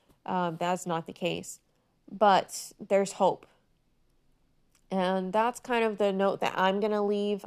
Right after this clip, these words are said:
I know that a lot of this <laughs> was a total downer, but let's be real, like, twenty twenty, a lot of it was a <laughs> total downer.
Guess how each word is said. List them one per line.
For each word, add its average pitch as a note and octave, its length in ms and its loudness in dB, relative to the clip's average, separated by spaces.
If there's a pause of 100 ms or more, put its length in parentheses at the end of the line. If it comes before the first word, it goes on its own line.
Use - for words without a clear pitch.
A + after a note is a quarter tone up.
I F#3+ 120 0
know G3 340 6
that F#3 300 2 (340)
a G#3 120 4
lot G3 360 10
of G3+ 160 4
this G#3 240 2
<laughs> B3 80 2
was C#4 160 0
a A#3+ 80 4
total A#3 480 8
downer, G3 640 2 (340)
but B3 140 8
let's C4 240 6
be C4 300 0
real, A#3 420 4
like, F3+ 180 0
twenty A#3+ 320 0
twenty, A#3 380 0
a F#3 100 6
lot G3 300 10
of A3+ 160 2
it E3 140 2
was F#3 180 0
a F#3+ 80 2
<laughs> - 180 -6
total B3 380 8
downer. G3+ 640 -2